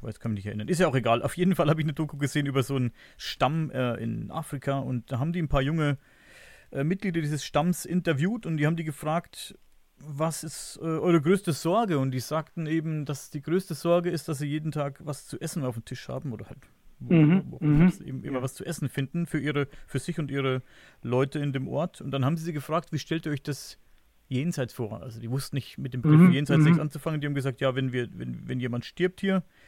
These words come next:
Speaker 1: der kommt
Speaker 2: Mhm.
Speaker 1: dann an einen Ort, an dem all seine Probleme weg sind." <laughs> An dem er keine
Speaker 2: Ja, ja, ja,
Speaker 1: Ja.
Speaker 2: ja, ja, ja, ja.
Speaker 1: keine Angst
Speaker 2: Noch
Speaker 1: mehr
Speaker 2: im
Speaker 1: hat.
Speaker 2: Mittelalter hat man sich das Schlawaffenland so vorgestellt, wo da die Häuser aus Brei sind, wo man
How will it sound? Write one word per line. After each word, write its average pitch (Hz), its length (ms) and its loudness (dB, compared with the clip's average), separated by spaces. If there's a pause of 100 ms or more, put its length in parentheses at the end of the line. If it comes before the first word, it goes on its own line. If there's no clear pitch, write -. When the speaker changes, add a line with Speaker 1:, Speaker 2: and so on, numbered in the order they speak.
(360)
Speaker 1:
der 143 80 -4
kommt 160 240 8
Speaker 2:
Mhm. 175 40 8
Speaker 1:
dann 139 320 4
an 135 240 -2
einen 127 260 0
Ort, 165 340 0
an 143 160 0
dem 143 520 0 (360)
all 151 140 2
seine 143 200 2
Probleme 123 440 -2
weg 117 120 -10
sind." 120 320 -10 (160)
<laughs> - 160 -20
An 127 120 -8
dem 131 80 -6
er 117 60 -6
keine 120 320 -8
Speaker 2:
Ja, 135 360 8
ja, 151 180 6
ja, 139 260 6
Speaker 1:
Ja. 120 180 -4
Speaker 2:
ja, 139 180 4
ja, 131 300 2
ja, 127 180 0
ja. 127 220 -2 (140)
Speaker 1:
keine 123 240 -8
Angst 139 180 -2
Speaker 2:
Noch 160 100 12
Speaker 1:
mehr 175 80 8
Speaker 2:
im 190 40 12
Speaker 1:
hat. 202 40 12
Speaker 2:
Mittelalter 147 560 6
hat 143 220 0
man 139 180 2
sich 139 180 0
das 147 160 0
Schlawaffenland 143 840 4
so 123 120 0
vorgestellt, 113 600 -2
wo 110 100 -4
da 110 120 -2
die 117 180 -6
Häuser 123 360 6
aus 120 160 -6
Brei 127 340 4
sind, 120 240 2
wo 110 100 -6
man 110 240 -4